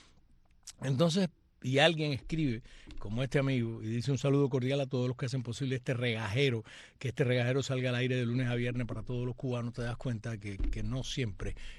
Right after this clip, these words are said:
eh, la gente sabe que sentarse frente a un micrófono es una responsabilidad grande, porque hay muchas personas oyendo y personas que, que se interesan por lo que estás diciendo, aunque sea una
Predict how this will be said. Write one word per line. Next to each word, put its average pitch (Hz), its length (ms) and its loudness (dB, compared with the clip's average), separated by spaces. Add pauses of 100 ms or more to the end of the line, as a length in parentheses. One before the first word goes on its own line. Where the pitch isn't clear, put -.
(140)
eh, 95 380 -6 (480)
la 101 120 -6
gente 113 300 -2
sabe 113 340 -4
que 95 300 -8
sentarse 123 520 -4
frente 110 280 -6
a - 20 -4
un 110 80 -4
micrófono 107 460 -6
es 107 40 -6
una 107 140 -6
responsabilidad 101 800 -4
grande, 101 320 -2
porque 101 240 -6
hay 107 60 0
muchas 113 240 0
personas 107 380 -4
oyendo 104 420 -4 (400)
y 110 80 -6
personas 101 400 -8
que, 87 400 -10
que 98 80 -10
se - 120 -12
interesan 151 500 -6
por 101 120 -10
lo 95 100 -8
que 92 60 -10
estás 104 220 -6
diciendo, 98 420 -6
aunque 98 220 -8
sea 110 180 -6
una 104 180 -6